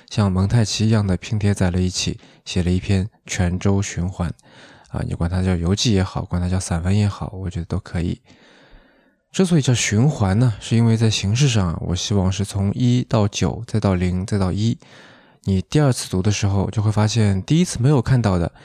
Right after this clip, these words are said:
文本里面互相 refer 的地方，那也许就跟你第二次去看《信条》的感觉一样哈。呃，而这期节目接下来的部分呢，就是泉州循环的音频版。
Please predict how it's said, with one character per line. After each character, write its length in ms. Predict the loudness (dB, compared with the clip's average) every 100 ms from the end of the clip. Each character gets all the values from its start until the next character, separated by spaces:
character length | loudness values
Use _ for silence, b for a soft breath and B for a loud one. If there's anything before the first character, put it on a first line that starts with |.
| -12 B
文 160 | 0
本 140 | 2 2
里 100 | 2
面 180 | 0 0
互 200 | 0 -2
相 240 | 0 0
refer 320 | -2 0 2
的 100 | 0
地 160 | -2 -6
方， 180 | -8 -12 _ _
那 120 | -4 -2
也 120 | -2
许 120 | -2
就 100 | -4
跟 160 | 0 2
你 180 | 0 0
第 100 | 0
二 80 | 0
次 140 | 0
去 120 | -4 -2
看 160 | -2 2
《信 160 | 0
条》 160 | 0 -2
的 120 | -2 -2
感 200 | -2 -4
觉 160 | -2 -2
一 120 | -2
样 160 | -4 -4
哈。 260 | -8 -10 B B B B B B B B B B B
呃， 280 | 0 2 4 2
而 160 | 2
这 120 | 2 2
期 100 | 2
节 100 | 2
目 140 | 2
接 80 | 4
下 140 | 4
来 80 | 4
的 80 | 2
部 120 | 0
分 160 | 2 2
呢， 200 | 0 -2
就 100 | -6
是 260 | -2 0 -2
泉 320 | -2 -2 0 2
州 240 | 2 2
循 200 | 0 -2
环 240 | 0 -2
的 200 | 0 -2 -4 -4
音 200 | 0 0
频 220 | 0 -4
版。 160 | -4